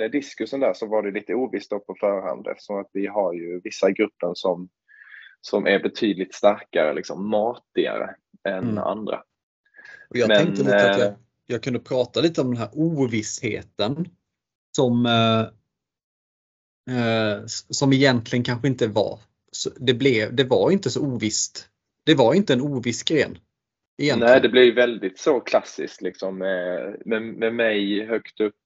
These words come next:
Speaker 1: Adam högt upp, Svinet högt upp,
Speaker 2: Mm.
Speaker 1: eh, ett litet gytter där i mitten. Eh, det som förvånade mig, alltså vi brukar alltid, om man tar till exempel spjut, eh, som ett exempel, som också är någon typ av teknisk kastgren,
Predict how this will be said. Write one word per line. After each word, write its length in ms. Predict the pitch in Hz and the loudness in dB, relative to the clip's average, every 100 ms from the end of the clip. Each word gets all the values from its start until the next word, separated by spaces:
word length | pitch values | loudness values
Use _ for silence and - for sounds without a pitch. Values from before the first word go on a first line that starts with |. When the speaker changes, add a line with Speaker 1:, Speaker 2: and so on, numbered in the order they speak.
| - - | -10 0
Speaker 1:
Adam 520 | 107 110 101 98 101 | 4 2 0 -6 -6
högt 280 | 107 - - | -8 -8 -4
upp, 200 | 104 - _ _ | -4 -4 _ _
Svinet 540 | - 107 110 98 98 - | -14 -6 -4 -4 -8 -6
högt 320 | 101 - - | -8 -6 -4
upp, 220 | 98 _ - - _ - | -6 _ -20 -20 _ -6
Speaker 2:
Mm. 200 | 117 104 110 _ - | -4 -4 -8 _ -4
Speaker 1:
eh, 200 | 101 98 - | 0 2 2
ett 100 | - | 0
litet 260 | 117 113 110 | -2 -4 -4
gytter 520 | 120 - _ - 98 | -6 -6 _ 0 2
där 200 | 104 95 | 4 4
i 40 | 104 | 2
mitten. 640 | 113 - _ 90 87 95 - _ _ _ _ - | -6 -12 _ -4 -4 -8 -18 _ _ _ _ -2
Eh, 240 | 107 104 107 | 0 2 0
det 100 | 113 | -2
som 180 | 113 | -2
förvånade 580 | 107 117 110 107 107 107 | -6 -2 0 0 -2 -2
mig, 240 | 113 98 90 | 0 2 2
alltså 180 | 123 | 2
vi 100 | 123 | 0
brukar 280 | 120 120 127 | 0 0 2
alltid, 180 | 98 - | 2 0
om 60 | 117 | -2
man 140 | 107 | -2
tar 140 | 117 104 | -2 -2
till 40 | |
exempel 280 | - 104 104 | -4 -10 -10
spjut, 480 | - - 107 85 - _ - - _ - | -10 -6 -4 -4 -10 _ -20 -20 _ -6
eh, 100 | 104 101 | -4 -4
som 120 | 113 | -6
ett 100 | 113 | -8
exempel, 520 | - 110 - - 95 _ _ _ _ _ _ _ _ _ - | -6 -6 -6 -8 -8 _ _ _ _ _ _ _ _ _ -20
som 160 | - 117 | -6 -4
också 200 | 101 131 | -2 0
är 60 | 104 | 0
någon 140 | 92 | -2
typ 200 | 95 92 | -6 -6
av 100 | 92 _ - 101 - | -6 _ -10 -10 -8
teknisk 560 | 110 - - 98 - - | -10 -10 -10 -12 -12 -12
kastgren, 640 | - 113 - - 85 80 | -6 -6 -8 -6 -4 -4